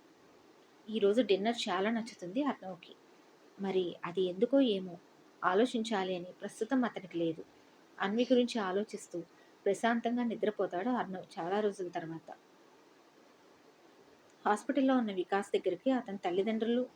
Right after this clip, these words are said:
లేని టైంలో వస్తాడు వీర్రాజు అనే ఒక గూండా. అతన్ని చూసి వికాస్ మొహం వెలిగిపోతుంది. "ఏమన్నా, ఏమన్నా కబురు పెట్టావు?" అంటూ అతని బెడ్ పక్కన చైర్లో లాక్కుని కూర్చుంటాడు.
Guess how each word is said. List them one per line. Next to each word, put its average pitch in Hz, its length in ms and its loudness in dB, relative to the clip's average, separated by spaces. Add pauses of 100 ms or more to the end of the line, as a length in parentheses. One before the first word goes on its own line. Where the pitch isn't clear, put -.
(160)
లేని 196 160 -4
టైంలో 196 380 0
వస్తాడు 196 340 -2 (600)
వీర్రాజు 226 480 6
అనే 208 220 0
ఒక 339 160 2
గూండా. 185 420 0 (580)
అతన్ని 208 280 2 (100)
చూసి 214 260 0
వికాస్ 240 420 2
మొహం 247 260 -2
వెలిగిపోతుంది. 196 720 4 (1160)
"ఏమన్నా, 226 440 4 (160)
ఏమన్నా 226 400 4
కబురు 214 280 2
పెట్టావు?" 190 560 2 (500)
అంటూ 196 220 0
అతని 240 240 2
బెడ్ 190 260 4
పక్కన 233 240 0 (100)
చైర్లో 208 300 6
లాక్కుని 220 440 0
కూర్చుంటాడు. 190 600 -4